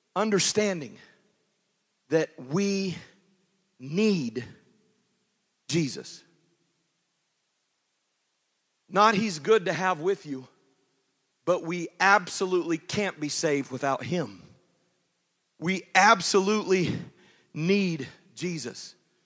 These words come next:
Now here's the, the, the, the, the power of the gospel. In order for the gospel to really impact a person's heart, we said the gospel is the good news. You gotta know the bad news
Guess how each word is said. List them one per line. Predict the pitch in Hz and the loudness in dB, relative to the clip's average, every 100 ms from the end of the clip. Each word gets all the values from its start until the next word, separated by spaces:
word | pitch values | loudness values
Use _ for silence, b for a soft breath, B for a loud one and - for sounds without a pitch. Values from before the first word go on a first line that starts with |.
| _ _ - | _ _ -8
Now | |
here's | 160 226 202 | -2 -2 0
the, | 196 - | -2 0
the, | 175 160 | -2 -2
the, | 139 143 127 - _ _ _ _ _ _ | -2 -8 -10 -18 _ _ _ _ _ _
the, | 139 - | -8 -6
the | 135 | -8
power | - 214 226 | 8 8 8
of | 180 | 4
the | |
gospel. | 156 175 170 - 170 160 - _ _ _ _ _ _ | 2 2 2 -2 -8 -8 -14 _ _ _ _ _ _
In | 151 | 4
order | 190 | 4
for | 180 | 4
the | 175 | 0
gospel | 160 196 180 180 | 6 4 4 0
to | 165 | 0
really | 180 156 180 | 0 0 0
impact | 208 185 170 - | 4 6 4 2
a | |
person's | 165 156 143 - | -4 -4 -6 -4
heart, | 165 196 - - _ _ _ _ _ | -2 -2 -6 -20 _ _ _ _ _
we | 127 | 0
said | - 170 | 2 4
the | 147 | 4
gospel | 156 180 - 175 | 6 6 4 -2
is | 123 | -2
the | |
good | 143 190 156 | 6 6 8
news. | 214 180 185 - - - b b b b - | 6 6 2 -4 -10 -18 b b b b 4
You | |
gotta | 196 190 | 6 6
know | 185 | 4
the | 156 | 4
bad | 175 262 | 6 6
news | 180 147 175 - | 6 4 2 0